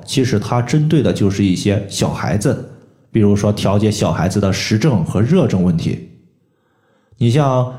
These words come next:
在古代，由于生活水平呢比较低下，很多小孩子呢他吃不饱也吃不好，就容易出现一些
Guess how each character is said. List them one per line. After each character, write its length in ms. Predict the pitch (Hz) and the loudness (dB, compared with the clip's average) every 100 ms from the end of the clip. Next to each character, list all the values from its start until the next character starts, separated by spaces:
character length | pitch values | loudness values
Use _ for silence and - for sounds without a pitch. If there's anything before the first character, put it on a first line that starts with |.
| - | -4
在 120 | 175 | 0
古 240 | 151 - - | 0 0 0
代， 240 | 117 104 | 2 0
由 180 | 104 104 | 2 2
于 240 | 101 95 98 | 4 4 2
生 220 | 113 120 | 0 0
活 100 | 120 | 0
水 160 | 98 | 0
平 160 | 76 85 | 0 0
呢 140 | 87 | 0
比 160 | 82 98 | 0 0
较 280 | 95 82 78 | 0 0 0
低 200 | 98 117 | 0 0
下， 260 | 113 107 - - - _ | 2 -2 -4 -12 -20 _
很 160 | - 104 | -4 0
多 100 | 117 | 0
小 160 | 113 82 | 0 0
孩 160 | 82 | 0
子 80 | 92 | 0
呢 160 | 95 82 | 0 0
他 220 | 95 98 | -2 -2
吃 180 | - 131 | -2 -2
不 140 | 147 | 0
饱 560 | - - 85 82 - - | -2 -2 -2 -4 -10 -8
也 180 | - 82 | -2 -2
吃 200 | 78 - | -2 -2
不 120 | 139 | 0
好， 480 | 156 - - - - - | -2 -2 -8 -10 -16 -10
就 140 | - | -2
容 140 | 104 101 | 2 2
易 40 | |
出 160 | 101 110 | 2 0
现 220 | 104 101 | 2 2
一 60 | 98 | 2
些 400 | 98 98 101 | 0 0 0